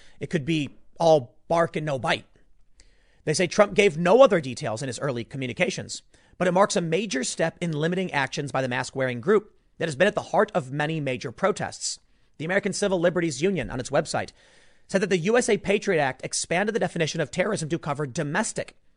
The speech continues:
as opposed to international terrorism. A person engages in domestic terrorism if they do an act dangerous to human life.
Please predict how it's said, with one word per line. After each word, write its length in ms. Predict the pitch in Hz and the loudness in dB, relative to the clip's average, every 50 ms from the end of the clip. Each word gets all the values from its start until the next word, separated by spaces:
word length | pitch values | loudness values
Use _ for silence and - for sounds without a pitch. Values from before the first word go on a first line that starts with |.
| _ _ - | _ _ -6
as 80 | 170 | -4
opposed 320 | 160 - 180 160 165 160 - | -4 0 0 0 0 0 -2
to 100 | 175 - | -6 -8
international 680 | 147 139 - 156 147 139 160 214 233 - - 185 143 | -8 -8 -8 -8 -6 -2 0 0 0 -2 -2 -4 -6
terrorism. 440 | - - 143 113 110 98 - 101 110 - _ _ _ - - - - _ - | -4 -4 -4 -4 -4 -6 -8 -12 -16 -18 _ _ _ -20 -20 -20 -20 _ -12
A 60 | - | -6
person 280 | - 165 160 151 208 226 | -2 0 0 2 2 2
engages 420 | 240 214 165 175 170 165 156 147 | 2 2 2 2 0 0 0 -4
in 80 | 175 165 | -4 -2
domestic 360 | 151 143 135 135 - 135 - | -2 -2 -2 -4 -4 -8 -6
terrorism 420 | - 175 196 208 185 151 151 147 - | -4 -2 2 2 2 2 0 -2 -4
if 120 | 165 - | -6 -4
they 120 | - 160 143 | -2 -2 -2
do 280 | 127 117 147 180 214 | -2 -2 -2 0 2
an 100 | 247 254 | 2 0
act 400 | 262 - 160 151 143 - - - _ _ - - | 0 0 0 0 0 -2 -6 -16 _ _ -14 -8
dangerous 500 | 160 151 170 196 190 202 202 202 185 - | -6 -4 -4 -4 -2 0 0 0 0 -2
to 100 | - 180 | -4 -6
human 260 | 151 - 156 151 147 | -6 -6 -6 -4 -2
life. 320 | 143 180 190 - - - | -2 -2 -4 -4 -8 -14